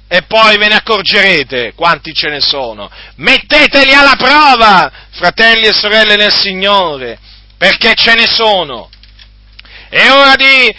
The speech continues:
è ora veramente di farli emergere, di farli uscire dalle loro caverne,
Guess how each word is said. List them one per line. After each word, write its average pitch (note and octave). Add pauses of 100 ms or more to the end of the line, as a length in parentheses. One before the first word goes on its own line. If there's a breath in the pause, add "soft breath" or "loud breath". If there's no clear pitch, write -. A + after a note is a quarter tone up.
(140)
è G3+
ora B3+
veramente B3+
di A#3
farli B3
emergere, A3 (160 loud breath)
di G3+
farli C4
uscire C4+
dalle C4
loro C4
caverne, A#3